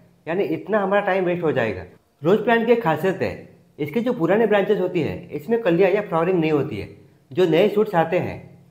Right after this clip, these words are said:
इसमें दोस्तों कलियाँ और flowering होती है। इसके लिए नए shoots आने के लिए आपको hard pruning या soft pruning करना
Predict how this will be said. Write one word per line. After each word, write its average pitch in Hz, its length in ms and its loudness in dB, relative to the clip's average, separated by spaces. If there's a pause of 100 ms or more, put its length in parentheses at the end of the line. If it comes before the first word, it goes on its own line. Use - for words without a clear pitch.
(120)
इसमें 196 300 0
दोस्तों 214 260 4
कलियाँ 165 340 4
और 139 180 -2
flowering 160 360 0
होती 139 240 -2
है। 92 120 -8 (360)
इसके 151 200 -4
लिए 220 120 6
नए 190 180 4
shoots 220 220 -2
आने 190 200 2
के 180 60 -4
लिए - 420 -4
आपको 147 260 -4
hard 185 260 0
pruning 165 280 -2
या 190 80 -6
soft 175 220 -4
pruning 185 240 0
करना 165 260 -2